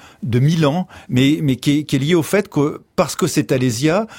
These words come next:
on pense que tout ce qu'on va trouver à Alésia va être quelque chose qui témoigne, euh, de la, de la bataille, euh, entre, entre César et Vercingétorix.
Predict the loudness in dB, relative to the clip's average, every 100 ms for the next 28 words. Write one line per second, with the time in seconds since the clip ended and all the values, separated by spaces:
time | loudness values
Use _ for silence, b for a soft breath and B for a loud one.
0 | B -6 -2 -2 -2 -4 -2 -4 -2 0
1 | 0 0 -2 0 2 0 0 0 0 0
2 | -2 2 2 0 -4 -4 -4 -4 -6 -4
3 | 2 2 4 2 0 -2 B B -4 0
4 | 0 0 -4 -2 -2 0 -2 0 0 0
5 | 0 0 0 -2 -6 -6 -8 -6 -6 -4
6 | -2 -2 -2 -4 -4 -4 -4 -6 -6 -8
7 | -10 -14